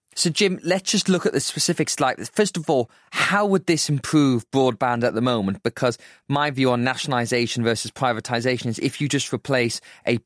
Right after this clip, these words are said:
privately owned monopoly with a state-owned monopoly, it doesn't necessarily make for a better service. Labour's point is gonna pump all this extra money in. Boris Johnson has promised to pump lots of money into broadband infrastructure as well here.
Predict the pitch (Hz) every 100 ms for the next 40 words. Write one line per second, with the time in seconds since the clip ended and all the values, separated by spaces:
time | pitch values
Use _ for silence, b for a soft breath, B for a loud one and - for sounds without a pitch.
0 | - - 147 127 107 123 113 120 127 -
1 | 127 117 107 110 - 143 131 123 107 104
2 | 104 - 107 104 107 120 117 - 120 117
3 | - 123 135 110 104 98 b b b 123
4 | 104 - 120 98 110 - 104 - 151 120
5 | 107 - 139 139 107 - 110 104 - 135
6 | 113 - - 117 - 117 110 107 104 -
7 | - 107 107 107 - 160 120 143 B B
8 | B - 160 135 - 208 196 127 123 -
9 | 131 113 - - 127 107 113 107 - 104
10 | 107 107 107 110 110 - 98 113 104 110
11 | 110 - 117 104 107 - 107 - 104 -
12 | 131 147 151 - 104 80 90